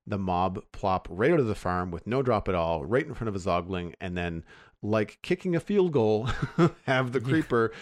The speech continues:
Speaker 1: just sent into the, into the atmosphere, uh, down to wherever death or trap or collection system that you have, uh, installed.
Speaker 2: Mm-hmm.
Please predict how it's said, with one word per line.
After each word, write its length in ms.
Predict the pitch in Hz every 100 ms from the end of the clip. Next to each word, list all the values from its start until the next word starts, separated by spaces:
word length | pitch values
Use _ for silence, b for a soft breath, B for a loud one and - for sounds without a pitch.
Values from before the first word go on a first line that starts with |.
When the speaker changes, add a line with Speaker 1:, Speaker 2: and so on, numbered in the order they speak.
| B
Speaker 1:
just 280 | - 131 -
sent 400 | - - 143 135
into 220 | 143 123 123
the, 240 | 107 107
into 140 | 127 113
the 200 | 107 98
atmosphere, 680 | 113 110 104 - 92 90 90 B B -
uh, 260 | 92 87 101
down 260 | 110 107
to 180 | - 98
wherever 380 | 95 90 90 85 82 -
death 300 | 90 80 -
or 260 | 101 87 82
trap 340 | - 82 76 -
or 240 | 78 78 -
collection 360 | 95 85 85
system 260 | - 82 90
that 120 | 82
you 80 | 82
have, 320 | 80 85 - -
uh, 160 | 87 85
installed. 300 | - - 80
Speaker 2:
Mm-hmm. 200 | 117 123